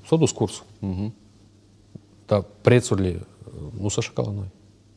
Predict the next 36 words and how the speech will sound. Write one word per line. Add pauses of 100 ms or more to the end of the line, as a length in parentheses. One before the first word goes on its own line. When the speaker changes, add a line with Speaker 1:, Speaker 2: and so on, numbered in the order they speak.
(140)
Speaker 1:
Pe
cele
mai
importante
produse. (760)
Și
noi
ne
lăudăm
cu
istorie
de
succes. (560)
Nu,
uh,
țineți
minte,
am
spus
eu
o
vorbă
la
alegerile
prezidențiale,
în
turul
doi,
și
mulți
m-au,
m-au
blamat (1300)
pentru
lume
paralelă.